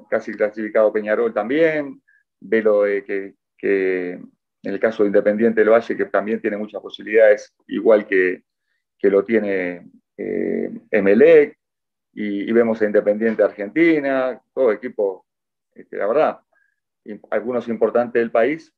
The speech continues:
y otros grandes de América con títulos, este, como, como el caso de Independiente a nivel de Copa Libertadores, como el caso de Gremio, este, Peñarol, ganado con muchas copas internaciona-, eh, Copas Libertadores, ¿no? Entonces eso creo que,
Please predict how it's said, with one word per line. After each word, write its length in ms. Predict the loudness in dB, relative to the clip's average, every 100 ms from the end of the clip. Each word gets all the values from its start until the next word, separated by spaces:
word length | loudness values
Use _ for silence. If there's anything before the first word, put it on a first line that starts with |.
| _
y 100 | -4
otros 280 | -2 -2 -4
grandes 300 | -4 -4 -2
de 60 | -2
América 400 | -2 -2 -2 -2
con 160 | -6
títulos, 560 | -12 -10 -8 -8 _ _ _ _ _ _ _
este, 320 | -16 -12 -8
como, 220 | -8 -6
como 160 | -4 -2
el 60 | 0
caso 240 | 0 0
de 40 |
Independiente 540 | 0 2 2 2 2 2
a 40 |
nivel 220 | 4 4
de 80 | 2
Copa 220 | 0 0
Libertadores, 760 | 0 0 2 2 4 2 0 -6
como 140 | -16
el 60 | -12
caso 260 | -12 -8
de 80 | -4
Gremio, 680 | 0 0 -2 -8 -12 -14 -16 _ _ _ -14
este, 260 | -12 -8
Peñarol, 760 | -6 -6 -2 2 4 4 0 -10
ganado 460 | -12 -10 -8 -8 -12 _ _ _
con 140 | -14 -12
muchas 280 | -10 -8 -4
copas 340 | -2 -2 -6
internaciona-, 580 | -6 -4 -4 -6 -10 -6
eh, 220 | -6 -4
Copas 220 | -4 -4 -2
Libertadores, 580 | -2 0 2 2 0
¿no? 100 | -6
Entonces 320 | -8 -4 -2 0
eso 180 | -2
creo 180 | 0 0
que, 300 | 2 2 0